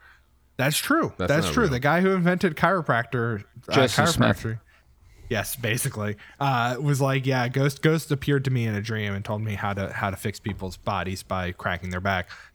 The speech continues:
Speaker 1: or
Speaker 2: Now,
Speaker 1: whatever."
Speaker 2: like angels or like a ghost?
Speaker 1: <clears throat> Like a ghost. Like, like, literally, he, he says a ghost from, like, the eighteen hundreds,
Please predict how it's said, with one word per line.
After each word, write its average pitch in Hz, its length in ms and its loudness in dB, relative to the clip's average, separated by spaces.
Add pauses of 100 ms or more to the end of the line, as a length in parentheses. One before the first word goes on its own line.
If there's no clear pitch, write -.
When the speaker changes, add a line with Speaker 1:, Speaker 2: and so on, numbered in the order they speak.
(120)
Speaker 1:
or 107 60 -2
Speaker 2:
Now, 131 200 4
Speaker 1:
whatever." 120 100 2
Speaker 2:
like 82 120 -4
angels 214 520 -2
or 127 80 0
like 92 180 -4
a 78 60 -6
ghost? 76 480 -8 (760)
Speaker 1:
<clears throat> 156 380 -2
Like 156 160 2
a 135 60 2
ghost. - 600 -2 (360)
Like, 160 180 4
like, 151 200 2
literally, 165 580 4
he, 139 280 2
he 139 360 2 (180)
says 135 300 2
a 113 120 0
ghost 113 440 -2
from, 110 200 -2
like, 107 160 -2
the 110 80 -2
eighteen 104 280 -4
hundreds, 95 540 -8